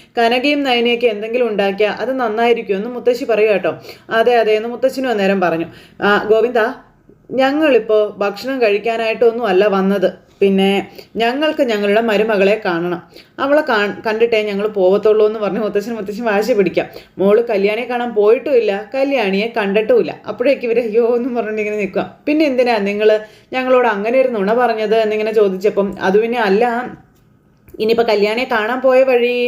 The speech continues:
വേറെ ആരെയെങ്കിലും കാണാൻ പോയോ എന്നൊന്നും അറിയില്ല" എന്നൊക്കെ പറഞ്ഞ് കനകം കിടന്ന് ഉരുണ്ട് കളിക്കാം. മുത്തശ്ശന് ദേഷ്യം വരുന്നുണ്ട്. "അങ്ങനെ കനക പറയുകയാണെങ്കിൽ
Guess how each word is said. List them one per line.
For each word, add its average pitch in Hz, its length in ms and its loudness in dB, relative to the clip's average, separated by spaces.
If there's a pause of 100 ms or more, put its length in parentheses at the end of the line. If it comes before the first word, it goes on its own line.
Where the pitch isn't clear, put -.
(360)
വേറെ 233 480 4
ആരെയെങ്കിലും 285 680 -2
കാണാൻ 233 400 0
പോയോ 254 280 4
എന്നൊന്നും 262 260 -4
അറിയില്ല" 233 380 0 (160)
എന്നൊക്കെ 240 240 -6
പറഞ്ഞ് 240 240 -4
കനകം 220 340 -2
കിടന്ന് 262 240 0
ഉരുണ്ട് 240 240 2
കളിക്കാം. 226 380 2 (360)
മുത്തശ്ശന് 226 400 -2
ദേഷ്യം 233 340 0
വരുന്നുണ്ട്. 208 440 -4 (260)
"അങ്ങനെ 196 340 0
കനക 240 300 2
പറയുകയാണെങ്കിൽ 240 720 0